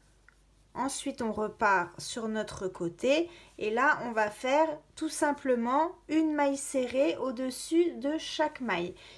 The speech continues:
Il n'y a que quand on arrive dans un arceau, dans un angle, on fait deux mailles serrées dans l'arceau, cinq mailles en l'air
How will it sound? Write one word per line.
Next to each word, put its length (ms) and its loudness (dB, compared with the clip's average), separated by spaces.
Il 60 -2
n'y 40 4
a 80 4
que 500 0
quand 380 -2
on 160 -4
arrive 600 -4
dans 360 -2
un 180 0
arceau, 560 0
dans 320 -2
un 240 -2
angle, 360 0
on 160 -2
fait 420 -2
deux 380 0
mailles 240 -2
serrées 500 -2
dans 160 -4
l'arceau, 640 -2
cinq 560 -2
mailles 340 0
en 120 -4
l'air 360 0